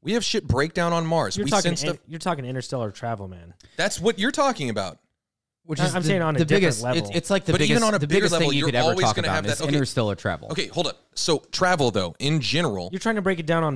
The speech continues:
Speaker 2: a sci-, science that we believe in and that we know. These people are on
Speaker 1: I'm,
Speaker 2: a
Speaker 1: no, I'm
Speaker 2: different
Speaker 1: not.
Speaker 2: level
Speaker 1: Listen,
Speaker 2: of science.
Speaker 1: I, I know they are. Listen to what I'm saying. Travel, though, at any point when you come upon something new,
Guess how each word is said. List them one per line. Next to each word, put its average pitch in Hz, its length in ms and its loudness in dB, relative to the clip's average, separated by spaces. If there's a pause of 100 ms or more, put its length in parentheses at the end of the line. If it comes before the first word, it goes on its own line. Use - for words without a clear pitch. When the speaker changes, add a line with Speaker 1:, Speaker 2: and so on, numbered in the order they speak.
(100)
Speaker 2:
a 127 40 -8
sci-, 135 320 -8
science 151 360 -2
that 110 240 -6
we 151 140 2
believe 123 300 -2
in 120 80 -2
and 117 120 -4
that 107 140 -10
we 127 180 -4
know. 113 420 -4
These 185 180 -4
people 220 260 -2
are 156 60 4
on 156 80 2
Speaker 1:
I'm, 185 40 2
Speaker 2:
a 170 40 0
Speaker 1:
no, 240 80 4
I'm 262 40 6
Speaker 2:
different 175 220 4
Speaker 1:
not. 240 80 4
Speaker 2:
level 151 180 2
Speaker 1:
Listen, 151 260 0
Speaker 2:
of 143 40 4
science. 107 260 -4
Speaker 1:
I, 151 160 0
I 139 80 -2
know 165 140 2
they 123 140 2
are. 87 120 -10 (300)
Listen 147 320 -2
to 160 60 2
what 151 100 2
I'm 139 80 2
saying. 107 420 -2
Travel, 170 400 2
though, 98 340 -2
at 117 160 -2
any 156 200 -2
point 135 320 -2 (100)
when 127 160 -4
you 127 80 -2
come 147 220 -2
upon 147 260 -2
something 131 560 -4
new, 117 340 -2